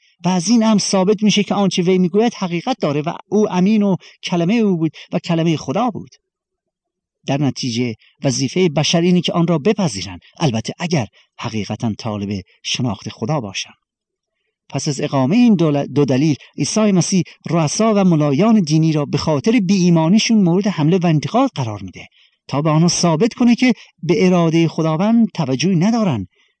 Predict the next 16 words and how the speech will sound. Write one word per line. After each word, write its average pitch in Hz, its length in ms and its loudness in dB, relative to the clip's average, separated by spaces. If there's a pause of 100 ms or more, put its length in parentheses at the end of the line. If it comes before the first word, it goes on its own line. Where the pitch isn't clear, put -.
(240)
و 160 120 2
مطابق 170 500 2
اراده 160 440 0
خدا 202 440 -2 (1080)
از 135 160 -6
کلام 139 380 -2
خدا 170 240 -4
پیروی 135 380 -4
نمی‌کنن. 156 580 -2 (720)
و 139 60 -2
دوستان 233 320 -2
عزیز، 214 300 0
این 233 160 6
نکته 208 200 0
بسیار 202 480 0
مهمه. 196 360 4